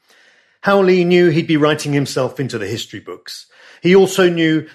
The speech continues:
that this had been the dream of every soldier since the D-Day landings. To mark the occasion, he vowed to arrive in such style that his Russian allies would remember it for the rest of their lives. "It was my intention," he said,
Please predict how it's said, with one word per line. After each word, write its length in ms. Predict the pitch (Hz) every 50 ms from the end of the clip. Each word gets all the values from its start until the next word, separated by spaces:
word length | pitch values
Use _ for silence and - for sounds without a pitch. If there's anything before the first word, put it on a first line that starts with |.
| _
that 160 | - 156 156
this 240 | - 165 160 - -
had 160 | 170 156 -
been 160 | - 160 160 160
the 80 | 160
dream 400 | 147 - 131 147 147 151 147 147
of 100 | 147 123
every 220 | 151 147 151 160 147
soldier 500 | - - - 151 143 135 120 131 123 113
since 300 | - - 143 139 - -
the 80 | 139
D-Day 400 | 110 117 127 127 120 113 101 104
landings. 720 | 107 104 98 95 90 85 82 80 80 78 - - - - _ _ _ _ _ _ _ _ _ _ _
To 80 | - 160
mark 300 | 160 165 170 156 - -
the 120 | - 156
occasion, 580 | 147 151 - 156 151 139 - - 151 135 131 131 - - - _
he 140 | - 165 165
vowed 440 | 139 107 147 156 156 156 156 151 151
to 100 | - 160
arrive 460 | 151 147 139 147 147 143 143 139 139
in 80 | 147 143
such 340 | - - - 165 160 - -
style 600 | - - - - 156 151 151 147 143 139 135 139 131
that 120 | 147 135
his 160 | - 156 131
Russian 460 | 123 123 143 180 - - 165 156 147 151
allies 480 | 147 143 143 135 135 131 127 - - - - _
would 120 | - 156 131
remember 440 | 151 147 147 160 160 156 139 147 156
it 160 | 160 156 -
for 160 | - - 143
the 160 | 131 139 139
rest 400 | 135 135 147 147 139 - - -
of 100 | 143 117
their 180 | 123 123 117 113
lives. 680 | 113 98 92 85 82 82 82 - - - - - - _ _ _ _ _ _ _ _ _ _
"It 160 | 180 180 160
was 240 | 170 180 156 123 127
my 240 | 175 160 165 170 165
intention," 840 | 165 160 156 151 135 - 170 160 151 - - - 123 98 95 87
he 100 | 87 120
said, 380 | 107 - - 123 110 110 -